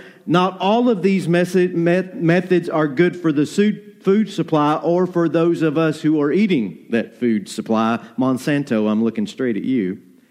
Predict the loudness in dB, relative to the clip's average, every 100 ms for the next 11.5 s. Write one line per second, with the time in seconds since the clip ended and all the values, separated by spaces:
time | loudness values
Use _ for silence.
0 | _ _ _ _ _ _ 0 2 2 0
1 | 2 2 4 2 2 2 2 2 2 0
2 | 0 2 4 2 2 0 2 0 2 2
3 | 0 0 -2 2 2 2 2 0 0 0
4 | 0 0 0 0 -2 0 2 2 2 0
5 | 0 0 -2 -2 -8 -4 0 2 2 -2
6 | -6 -14 -18 _ _ _ _ 2 4 2
7 | 0 0 2 0 2 2 2 0 0 0
8 | -2 -6 -16 -20 _ -2 0 2 2 2
9 | 0 0 0 0 0 0 0 -4 -12 -8
10 | 0 2 0 0 2 2 0 -2 0 0
11 | 2 0 0 -8 -16